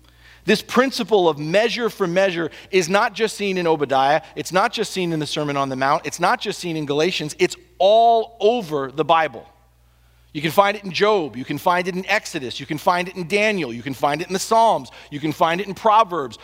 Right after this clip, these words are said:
You can find it in other letters of Paul. You can find it in letters of Peter.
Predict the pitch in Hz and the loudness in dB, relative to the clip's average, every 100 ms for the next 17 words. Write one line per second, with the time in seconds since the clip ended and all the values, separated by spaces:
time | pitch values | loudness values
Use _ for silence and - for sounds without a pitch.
0 | - 160 180 202 202 208 190 208 233 262 | -14 -6 0 2 2 0 -4 2 2 2
1 | 208 180 160 139 127 165 135 110 160 262 | 0 0 0 -8 -2 0 2 -2 -8 -2
2 | 196 160 180 165 160 175 190 175 226 233 | 0 0 0 0 0 0 -6 -8 -2 0
3 | 143 | 0